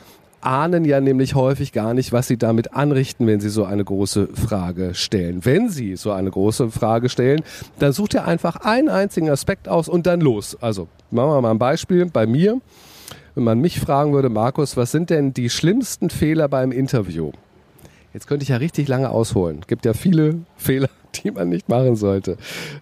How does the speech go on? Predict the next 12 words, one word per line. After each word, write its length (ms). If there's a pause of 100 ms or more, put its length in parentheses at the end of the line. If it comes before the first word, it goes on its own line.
Ähm, 400 (160)
da 120
nehme 160
ich 120
mir 100
aber 200 (120)
eine 380
Sache 400
raus 320
und 220
erzähle 500
das. 360